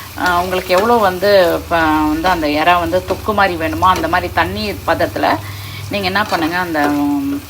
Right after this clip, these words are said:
ஃபிஷ் மசாலா போட்டு நல்லா வந்து வதக்குங்க. வதங்கினோடனே அதுல வந்து ஒரு ஐம்பது எம்எல்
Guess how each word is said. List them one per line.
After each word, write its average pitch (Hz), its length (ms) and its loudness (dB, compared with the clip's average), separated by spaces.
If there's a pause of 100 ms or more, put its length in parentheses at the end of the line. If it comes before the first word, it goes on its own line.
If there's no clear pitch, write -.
(140)
ஃபிஷ் 202 220 -6
மசாலா 165 500 2
போட்டு 170 380 -2 (520)
நல்லா 170 280 2
வந்து 165 260 2
வதக்குங்க. 160 600 0 (180)
வதங்கினோடனே 196 720 0
அதுல 165 220 -2
வந்து 151 180 -2
ஒரு 175 140 2
ஐம்பது 190 360 0
எம்எல் 180 360 0